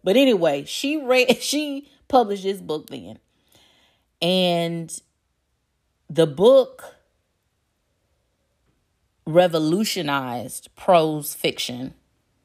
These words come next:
which is, and I'm reading this from a site 'cause I didn't know that was what I love prose fiction. I didn't even know that's what I, what it was called, but I love prose fiction. This is why I love Jane Eyre.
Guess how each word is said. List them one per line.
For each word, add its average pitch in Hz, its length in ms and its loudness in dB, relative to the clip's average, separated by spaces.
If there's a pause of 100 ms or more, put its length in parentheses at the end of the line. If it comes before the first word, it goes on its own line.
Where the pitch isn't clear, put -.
(640)
which 151 280 -6
is, 143 600 -4 (100)
and 143 160 2
I'm 143 200 2
reading 135 320 -2
this 135 160 -4
from 127 420 -8 (1040)
a 139 80 -4
site 135 480 -4 (1120)
'cause 139 340 -2
I 143 100 4
didn't 147 140 0
know 135 160 0
that 139 220 2
was 135 180 -8
what 135 460 -2 (180)
I 156 120 4
love 160 320 2
prose 165 300 0
fiction. 165 340 -6
I 147 100 0
didn't 147 100 -2
even 143 180 -4
know 143 160 4
that's 139 220 0
what 139 140 0
I, 135 480 -4
what 147 200 0
it 135 60 2
was 113 120 -12
called, 160 400 2
but 143 100 0
I 143 100 2
love 143 360 2
prose 139 260 -6
fiction. 143 300 -10
This 139 140 -8
is 135 100 -16
why 135 140 -4
I 135 40 -8
love 135 260 -4
Jane 135 300 -8
Eyre. 156 440 0